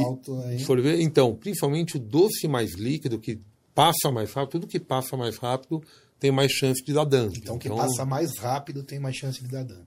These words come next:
Speaker 2: o dan-, o, por exemplo, o leite condensado que você mencionou,
Speaker 1: Muito
Speaker 2: mas
Speaker 1: dumping.
Speaker 2: o, o sorvete, um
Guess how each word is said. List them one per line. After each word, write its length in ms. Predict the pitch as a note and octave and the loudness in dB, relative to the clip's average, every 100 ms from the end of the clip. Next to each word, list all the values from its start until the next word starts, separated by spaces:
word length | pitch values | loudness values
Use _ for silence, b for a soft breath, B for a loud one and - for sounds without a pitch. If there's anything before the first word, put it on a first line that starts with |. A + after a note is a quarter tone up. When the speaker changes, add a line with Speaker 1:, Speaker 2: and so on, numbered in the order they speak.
| - | -8
Speaker 2:
o 120 | A#2+ | -2
dan-, 300 | G2 C3+ D3 | 6 8 8
o, 300 | C#3+ A2+ A2+ | 6 6 4
por 160 | A2 B2+ | 2 0
exemplo, 320 | A2 A#2 A#2 | 2 0 2
o 20 | |
leite 140 | A#2 B2+ | 2 2
condensado 600 | C3+ B2 A2 - C#3 A2+ | 0 0 0 0 0 0
que 80 | - | -4
você 80 | A#2 | -4
mencionou, 480 | A2 G#2+ C3+ C3 | -4 -4 -2 4
Speaker 1:
Muito 160 | C3 A#2 | 4 4
Speaker 2:
mas 120 | G#2+ A2+ | 0 2
Speaker 1:
dumping. 160 | A2 | 2
Speaker 2:
o, 300 | G#2 G2 B2+ | 2 -2 -4
o 20 | A2 | -2
sorvete, 760 | - C#3 G2+ B2+ B2+ A2 - - B | 4 4 6 6 6 4 0 -10 B
um 100 | B | B